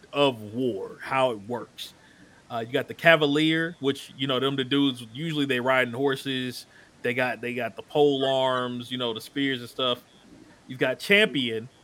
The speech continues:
who's just a physical beast of a man type deal. Uh,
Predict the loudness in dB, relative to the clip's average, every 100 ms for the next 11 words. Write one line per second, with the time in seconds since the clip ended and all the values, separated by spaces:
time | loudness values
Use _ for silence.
0 | _ -4 -2 -2 0 0 0 -2 -4 -4
1 | -6 -14 -20 _ _ _ 2 2 -2 -2
2 | 0 0 -2 -10 _ -6 -6 -6 -8 -6
3 | -4 -4 -2 0 0 -2 -8 -16 -20 -20
4 | _ -2 0 0 -8 -10 -12 -14 _ _
5 | _ _ 2 4 4 2 -2